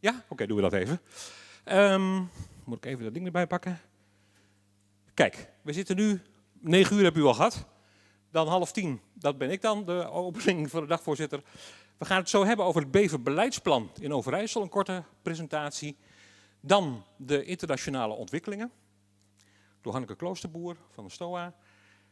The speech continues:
Dan hebben we een pitch. En die pitch is de inleiding op een klein debatje wat we hier, eh, bij de staattafels met elkaar gaan voeren. Daarna is het pauze. En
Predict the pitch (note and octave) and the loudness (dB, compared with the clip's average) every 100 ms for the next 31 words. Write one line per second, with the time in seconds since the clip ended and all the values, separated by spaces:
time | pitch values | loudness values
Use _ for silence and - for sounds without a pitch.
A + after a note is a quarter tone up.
0 | _ - E3+ F#3 C#3+ A#2 - C#4 - - | _ -2 2 2 0 -4 -4 -4 -2 -6
1 | - - D3 D3 A3+ - D#3 - A#3 A#3 | -6 -10 -14 -10 -10 -8 -8 -6 -4 -2
2 | G#3+ G3+ G3+ F3+ E3+ E3+ D#3+ - _ _ | -2 -2 -6 -6 -4 -4 -6 -14 _ _
3 | - F3+ F#3 F3+ - C3+ C3+ D#3+ - D3+ | -4 0 0 -2 -8 -4 0 0 0 -8
4 | C3+ - C3 C#3 C#3 C#3 C3 - _ _ | -10 -10 -8 -6 -8 -8 -10 -14 _ _
5 | _ _ A2+ A#2 A#2 A#2+ A2+ G#2+ D3 D#3+ | _ _ -4 -2 -2 -2 -4 -4 -6 -4
6 | E3 D#3 C#3 C#3+ C#3 C3+ B2 C3 - - | -4 -4 -4 -6 -2 0 0 -2 -14 -20
7 | _ - B2 A#2 B2+ B2 A2+ - _ _ | _ 2 2 2 2 4 4 0 _ _
8 | - - - _ _ _ _ C3+ D#3 A3 | -20 -20 -20 _ _ _ _ -2 0 0
9 | F#3+ C3 - - - C3+ F#3 - D#4 - | -2 -4 -10 -14 4 6 6 2 -4 -8
10 | - - _ _ _ _ - - _ _ | -20 -20 _ _ _ _ -20 -20 _ _
11 | _ _ _ _ _ _ - C3+ C#3+ | _ _ _ _ _ _ -2 2 2